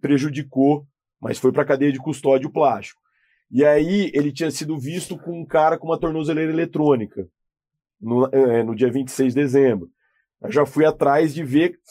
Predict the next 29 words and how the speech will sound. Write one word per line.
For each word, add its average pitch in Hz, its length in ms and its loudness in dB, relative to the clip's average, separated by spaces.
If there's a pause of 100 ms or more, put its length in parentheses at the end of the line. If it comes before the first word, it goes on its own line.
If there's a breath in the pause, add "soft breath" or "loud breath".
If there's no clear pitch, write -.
(120)
aonde 170 540 4
ele, 196 220 0
a-, 135 260 2
é, 131 220 4
aonde 175 320 2
ele 185 100 -6
tinha 175 220 -2
passado 139 880 0
a 113 80 -10
vítima 120 540 -6 (540)
com 180 260 2
o 180 100 -4
carro 170 580 0 (360)
pra 147 180 4
ver 151 200 0
se - 140 -2
a 165 60 4
tornozeleira 180 800 4
tinha 190 200 -2
passado 170 420 0
por 185 180 0
lá. 139 220 0
Identifiquei 135 760 0
já 151 140 2
a 151 60 2
primeira 156 340 -6
pessoa. 139 540 -6 (840)
E 143 120 4
aí, 185 520 4